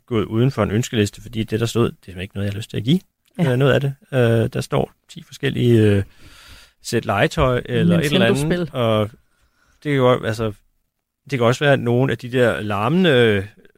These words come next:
Speaker 1: typer legetøj siger, det kan godt være, at du gerne vil have dem, men jeg ved, at dine forældre bliver meget gladere, hvis de ikke får den larmende
Speaker 2: Ja.
Speaker 1: elgitar til dig. Øhm, og, og så må man jo prøve at tænke selv og være sådan lidt kreativ og sige, hvad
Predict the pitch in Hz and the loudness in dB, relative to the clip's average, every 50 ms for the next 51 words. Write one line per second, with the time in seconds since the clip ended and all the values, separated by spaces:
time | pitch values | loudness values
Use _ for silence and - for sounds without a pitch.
0 | 98 120 139 - 151 127 131 123 113 113 123 143 156 - - 151 147 135 139 135 | _ -20 -14 -10 -6 -4 -2 0 0 2 2 0 0 0 -2 -2 -2 0 -2 -4
1 | 127 - - 170 196 185 170 180 208 240 233 220 190 180 170 165 - - 147 - | -4 -4 -8 -10 -10 -10 -8 -4 -2 -2 -2 -2 0 0 0 -2 -2 -6 -8 -8
2 | 101 104 104 101 - - 196 - 277 254 - - - - _ _ _ _ _ - | -6 -6 -6 -6 -6 -6 -6 -6 -6 -6 -8 -8 -14 -20 _ _ _ _ _ -4
3 | 185 190 185 165 170 175 - - 165 170 - - - - - - _ - 175 170 | 0 0 2 2 0 -2 -2 -4 -6 -8 -8 -12 -16 -16 -18 -18 _ -4 -4 -4
4 | 156 - 139 120 - 123 - - 117 113 135 185 - - 160 131 123 135 139 135 | -2 -4 -6 -6 -6 -8 -10 -10 -10 -8 -4 0 0 0 0 0 -2 -4 -6 -6
5 | 131 - - 123 123 - - - - - 131 117 110 113 107 - 98 90 95 - | -10 -8 -8 -8 -8 -8 -12 -16 -10 -6 -6 -4 -2 -2 -2 -2 -2 -2 -2 -4
6 | - 92 90 90 117 113 - 117 101 90 - - - - 339 269 - _ _ _ | -6 -8 -10 -14 -12 -6 -4 -4 -4 -4 -6 -12 -16 -16 -16 -16 -16 _ _ _
7 | - - - 80 80 78 - - - - _ _ - _ _ _ _ _ _ - | -10 -6 -6 -6 -6 -6 -10 -14 -20 -20 _ _ -20 _ _ _ _ _ _ -2
8 | 139 131 131 131 131 127 113 - - _ _ _ _ _ _ _ _ _ _ - | 0 2 2 4 2 2 0 -2 -8 _ _ _ _ _ _ _ _ _ _ -2
9 | 170 151 151 - - 147 - - - - - - - 165 175 208 214 202 151 123 | 0 0 0 -2 -4 -6 -6 -6 -6 -8 -8 -6 -4 -2 0 2 2 2 2 2
10 | 117 113 120 - _ _ _ _ 139 147 165 190 202 - - - - - 165 196 | 0 -2 -4 -10 _ _ _ _ 0 2 2 2 0 -2 -4 -8 -8 -8 -6 -6
11 | - 196 202 214 - - - 143 135 127 123 123 123 120 117 110 110 135 139 _ | -4 -2 -2 -4 -4 -2 0 2 4 4 4 4 4 4 2 0 -2 -6 -14 _
12 | - _ - 117 113 117 117 131 131 151 151 - 165 165 160 - - 135 151 190 | -20 _ -20 -16 -12 -4 0 2 2 2 2 0 -2 -2 -2 -4 -4 -2 -2 -2
13 | 165 175 170 160 - 139 135 143 135 139 147 147 165 180 170 | 0 0 -2 0 -2 -2 -4 -4 -4 0 2 2 2 2 0